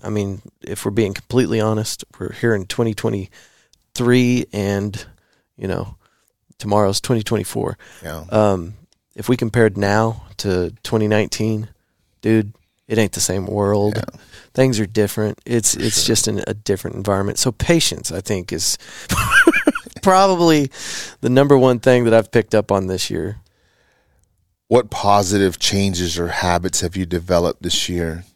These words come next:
Speaker 2: that you're gonna take on next year?
Speaker 1: I started off the year really strong with physical fitness, and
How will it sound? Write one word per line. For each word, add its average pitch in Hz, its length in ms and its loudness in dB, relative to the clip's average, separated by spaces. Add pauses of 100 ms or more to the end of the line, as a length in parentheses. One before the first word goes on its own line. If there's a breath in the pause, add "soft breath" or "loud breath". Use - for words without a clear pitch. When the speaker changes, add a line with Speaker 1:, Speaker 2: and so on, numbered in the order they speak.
(100)
Speaker 2:
that 90 120 -4
you're 90 180 -2
gonna 87 180 -2
take 82 300 -6
on 82 320 -8 (520)
next 85 320 -8
year? 82 220 -8 (1500 loud breath)
Speaker 1:
I 123 140 0
started 156 420 4
off 135 180 4
the 123 100 -4
year 117 200 2
really 117 280 2
strong 110 460 2
with 104 140 -2
physical 107 360 -2
fitness, 98 640 -2 (260)
and 95 420 -2